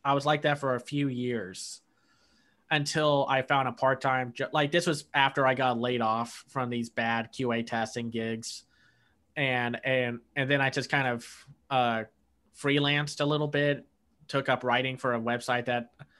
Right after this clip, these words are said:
I liked the people. I didn't like the people who ran the website. I liked p-,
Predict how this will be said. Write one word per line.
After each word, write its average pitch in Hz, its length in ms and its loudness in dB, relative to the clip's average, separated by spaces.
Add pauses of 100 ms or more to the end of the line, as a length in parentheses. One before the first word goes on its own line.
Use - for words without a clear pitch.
(540)
I 175 80 4
liked 220 220 4
the 180 60 -2
people. 190 540 2
I 143 100 2
didn't 147 200 0
like 143 160 -2
the 135 60 -8
people 135 240 -2
who 117 100 -2
ran 117 300 -4
the 131 60 -4
website. 143 460 -2
I 120 80 0
liked 120 280 -2
p-, 120 100 -14